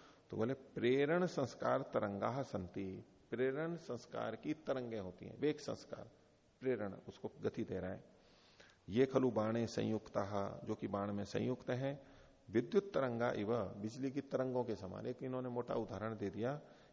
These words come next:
इव तरंग रूपा हेतु हेतु भूता विद्यन्ते। तो सूत्र में क्या कहना चाहते हैं? इशौ बाण में जो कर्म की भिन्नता हो रही है, उसमें कारण क्या है?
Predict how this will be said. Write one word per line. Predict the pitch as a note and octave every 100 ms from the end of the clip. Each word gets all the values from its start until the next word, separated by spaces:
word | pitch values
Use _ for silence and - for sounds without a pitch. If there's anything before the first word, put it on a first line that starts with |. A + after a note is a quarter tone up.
| -
इव | A#2+
तरंग | C#3 - C3 C#3+
रूपा | C3 G#2 F#2 G#2+ G2 F2+
हेतु | G2+ G2+ A#2
हेतु | G2+ G#2 G#2
भूता | F2 - A#2+
विद्यन्ते। | G#2 F2 - F#2+ F#2 F#2+ F2+ F2+ F#2 - _ _ - - - - - -
तो | D3 - - - - - -
सूत्र | B2+ A#2 D3
में | D3+
क्या | - D3
कहना | D3 C#3 C#3+
चाहते | C3 C3 E3
हैं? | E3 -
इशौ | - - E3+ F3 F#3 - - - - - -
बाण | G#2 A#2 C3 B2+
में | A#2+ B2+ C3+ C3
जो | C#3
कर्म | - C3+ C3 C#3
की | - C#3+
भिन्नता | G#2 A#2 C#3+ E3
हो | C3+ B2+
रही | B2
है, | B2
उसमें | A#2 - B2
कारण | - A#2 C#3
क्या | C#3+ C#3
है? | D#3 E3